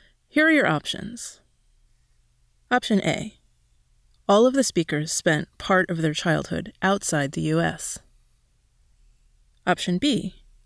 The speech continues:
All of the speakers, at some point, attended school in the U S. Option C. All of the speakers faced puzzles and had to figure out how things work. Or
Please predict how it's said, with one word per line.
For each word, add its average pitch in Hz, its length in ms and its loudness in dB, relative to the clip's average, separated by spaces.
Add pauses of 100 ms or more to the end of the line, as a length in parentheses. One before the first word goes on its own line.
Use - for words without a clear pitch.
(540)
All 220 200 4
of 285 100 0
the - 80 0
speakers, - 680 -6
at 175 120 -4
some 311 260 4
point, - 320 -2 (220)
attended 175 400 0
school 156 440 -2
in 269 220 6
the 165 80 6
U 147 180 0
S. - 420 -8 (1600)
Option 220 340 2
C. - 480 -4 (1000)
All 226 180 6
of 269 100 4
the 208 120 2
speakers - 500 -2
faced - 340 -4
puzzles - 680 -2
and 190 100 4
had 175 220 2
to 185 60 -2
figure 165 340 -2
out - 180 -2 (160)
how 180 140 2
things 160 340 -2
work. - 380 -2 (1120)
Or 262 360 2